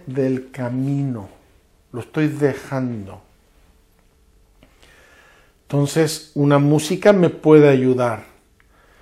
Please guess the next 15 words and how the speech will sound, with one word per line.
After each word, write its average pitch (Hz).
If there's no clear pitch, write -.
Si -
necesito 165
siempre 175
música, 180
si 143
no, 151
no 156
puedo 156
rezar, 160
algo 147
está 151
pasando. 127
Algo 156
está 151
pasando. 107